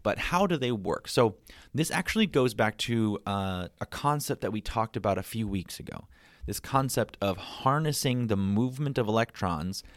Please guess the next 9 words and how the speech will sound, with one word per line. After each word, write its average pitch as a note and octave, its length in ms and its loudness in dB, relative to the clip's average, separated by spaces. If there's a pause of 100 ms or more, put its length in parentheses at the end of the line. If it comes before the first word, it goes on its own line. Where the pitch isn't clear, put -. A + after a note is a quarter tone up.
(220)
between, C3 920 0 (640)
between D3 440 0
molecules A#2 800 2
as G#2 160 2
a A2 80 8
way G#2+ 380 4
of G2+ 100 2
generating F#2+ 560 0
energy. D#2+ 440 -6